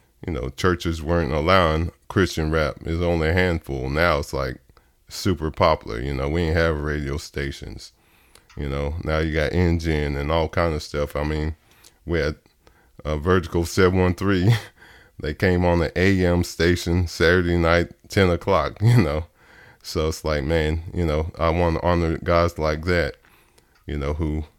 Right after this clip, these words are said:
took their personal money and, you know, started up stuff. You know, Trey had the,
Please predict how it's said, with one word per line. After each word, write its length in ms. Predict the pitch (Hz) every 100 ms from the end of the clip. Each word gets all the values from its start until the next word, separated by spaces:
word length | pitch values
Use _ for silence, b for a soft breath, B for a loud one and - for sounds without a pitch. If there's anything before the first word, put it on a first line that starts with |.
| _ -
took 280 | 98 - 82
their 200 | 82 73
personal 540 | - 101 90 87 87
money 440 | 85 87 78 69
and, 260 | 67 67 69 _ _ _ _ _ _ _ - _ _ -
you 120 | 78
know, 260 | 73 73 87 -
started 420 | - - 82 82 80
up 120 | -
stuff. 480 | - - 80 - -
You 520 | 110 - _ _ 71
know, 40 | 69
Trey 360 | - 82 78
had 220 | 78 78
the, 220 | 73 73